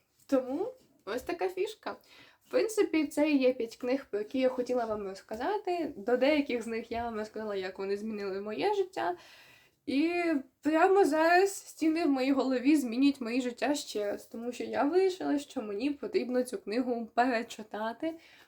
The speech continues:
причому прямо, <laughs> здається, сьогодні. Взагалі,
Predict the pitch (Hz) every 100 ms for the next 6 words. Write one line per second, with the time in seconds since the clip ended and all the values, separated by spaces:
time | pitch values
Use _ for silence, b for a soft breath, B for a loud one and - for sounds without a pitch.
0 | _ 226 214 214 240 302 320 320 330 -
1 | _ _ - 220 226 285 269 262 277 -
2 | - 247 220 233 220 277 302 - 262 277
3 | B B B - 214 240 202 190 190 180
4 | - _ _ _ _ _ _ _ _ _
5 | _ _ - 226 233 277